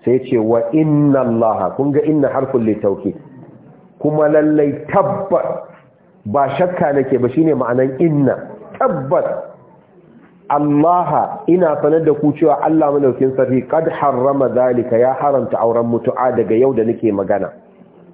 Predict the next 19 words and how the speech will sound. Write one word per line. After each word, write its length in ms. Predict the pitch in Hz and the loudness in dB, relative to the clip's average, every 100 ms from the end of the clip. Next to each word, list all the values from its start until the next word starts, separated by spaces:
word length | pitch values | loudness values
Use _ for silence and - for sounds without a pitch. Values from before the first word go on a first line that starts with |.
| - - - | -20 -16 -2
Ila 320 | 117 127 135 | 0 2 2
yawmil 460 | 139 139 139 127 113 - | 4 2 2 0 0 0
qiyamati, 520 | 110 117 117 107 107 | 2 2 2 -2 -4
har 200 | - 135 | -2 -2
a 140 | - - | -2 -2
tashi 240 | 104 - | -4 -2
alqiyama. 600 | - 101 - 98 92 82 - - - - - - - _ _ - - - - - - - | -4 -4 -2 -2 -2 -4 -14 -20 -20 -20 -20 -20 -20 _ _ -20 -20 -20 -20 -20 -20 -10
Allahu 340 | 98 104 107 85 | -2 -2 -2 -4
akbar. 280 | 80 - - - - - - - - - - _ - - - | -8 -18 -20 -20 -20 -20 -20 -20 -20 -20 -20 _ -20 -20 -8
Kun 140 | 139 147 | -6 -2
fahimta? 600 | 135 135 135 147 - - - - - - - | 0 0 0 -2 -4 -16 -20 -18 -18 -18 -4
Yace 440 | 120 156 151 151 - | -2 0 2 0 2
Allah 400 | 170 170 165 147 | 0 2 4 4
ya 180 | 151 156 | 2 2
haramta 480 | 156 156 135 147 143 | 2 0 0 0 0
har 160 | 147 139 | 0 0
zuwa 200 | 156 135 | 0 2
tashin 240 | 139 139 131 | 0 0 -2
alqiyama. 880 | 113 113 - 127 120 90 78 - | -2 -2 2 2 0 -4 -8 -14